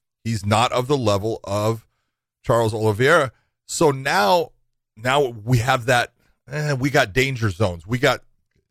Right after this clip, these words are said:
danger zones as far as, man, we cannot be here. And you saw that by when Charles, you know, was able to take him down. When you see a guy put a figure four body, you know, triangle on a guy who is in his guard,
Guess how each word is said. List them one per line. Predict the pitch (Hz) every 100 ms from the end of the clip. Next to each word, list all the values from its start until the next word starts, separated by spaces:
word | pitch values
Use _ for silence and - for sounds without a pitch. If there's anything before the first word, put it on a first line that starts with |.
| _ -
danger | 131 143 131 135
zones | 113 127 123
as | 110 101
far | - 131 120
as, | 113 101 - _ _ _ _ 117
man, | 131 135
we | 117 156
cannot | - 120 120 107 85
be | 151
here. | 143 120
And | 117
you | 139
saw | - - 185 202
that | 190 156 -
by | - 131
when | 131 127 127 123 117 107 _ _ _ _ -
Charles, | - 151 180 156
you | 135
know, | 131 127
was | 123 120
able | 135 127
to | -
take | 127 117
him | 117
down. | 123 107 85 _ _ _ _ -
When | 110
you | 123 220
see | - 226 196
a |
guy | 135 131 127 127
put | - 135
a | 101
figure | - 156 135 131
four | - 135
body, | 107 113 113 107
you | 104 95 101 82
know, | 107 98 95 -
triangle | _ 143 127 113 104 -
on | 113 131 143 135
a | 117
guy | 120 117 110
who | - 117
is | 101
in | - 127
his | 117 107 92
guard, | 110 104 92